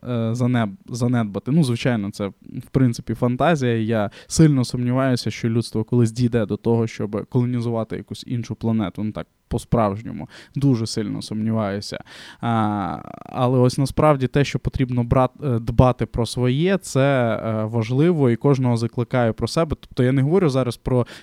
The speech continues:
якісь великі там екологічні проекти, про, е, керівництво і так далі. Але саме про кожного з нас. Ми, е, кожен можемо, м, цим займатися, тим, що,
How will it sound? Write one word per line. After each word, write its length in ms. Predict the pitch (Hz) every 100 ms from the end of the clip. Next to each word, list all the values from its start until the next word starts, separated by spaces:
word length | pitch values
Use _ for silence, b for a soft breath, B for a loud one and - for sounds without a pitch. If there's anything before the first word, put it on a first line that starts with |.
| B
якісь 520 | 117 - 139 - -
великі 680 | 123 113 123 135 143 160 135
там 240 | - 123
екологічні 600 | 117 135 131 127 139 - 123
проекти, 720 | - 123 123 147 - - 123
про, 560 | - - 123 123 120 117 B B
е, 160 | 113 110
керівництво 1040 | 139 127 120 139 156 - - 131 135 135
і 100 | 123
так 240 | - 123
далі. 440 | 127 127 117 95 95
Але 420 | 113 123 135 127
саме 340 | 117 165 196 135
про 200 | - 127
кожного 540 | 160 147 139 127 131
з 80 | 120
нас. 380 | 143 127 113 -
Ми, 460 | 120 139 147 131 B B -
е, 300 | 117 113 113
кожен 380 | - 156 135 120
можемо, 500 | 123 123 117 117 107 104 -
м, 260 | 113 110 107
цим 220 | 135 123
займатися, 640 | 117 117 131 139 117 -
тим, 280 | 107 131 135
що, 380 | 123 - 113 104